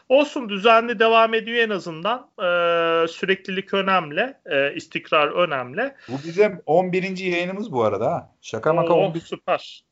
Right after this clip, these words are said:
Speaker 2: on bir yayın yaptık. Bu on bir yayın, e, nereden baksan işte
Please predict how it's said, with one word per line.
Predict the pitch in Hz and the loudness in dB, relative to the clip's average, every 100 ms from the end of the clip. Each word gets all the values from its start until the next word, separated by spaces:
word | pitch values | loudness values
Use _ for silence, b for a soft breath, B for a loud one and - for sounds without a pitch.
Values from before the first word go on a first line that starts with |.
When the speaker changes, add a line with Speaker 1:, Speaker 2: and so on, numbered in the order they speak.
| _ _ _ - | _ _ _ -8
Speaker 2:
on | 120 151 151 | -4 -4 -2
bir | 175 | -2
yayın | 165 170 180 | 0 0 2
yaptık. | 156 131 - 190 | 4 4 0 -6
Bu | 135 143 143 | -4 -2 0
on | 180 170 | 0 0
bir | 160 | 0
yayın, | 147 151 190 240 - _ 139 | 2 2 0 -6 -10 _ -4
e, | 143 143 143 | -2 0 0
nereden | 143 170 160 147 135 | 4 6 6 4 4
baksan | 131 127 196 240 - | 2 0 -2 -4 -6
işte | 135 - 180 | -14 -8 -6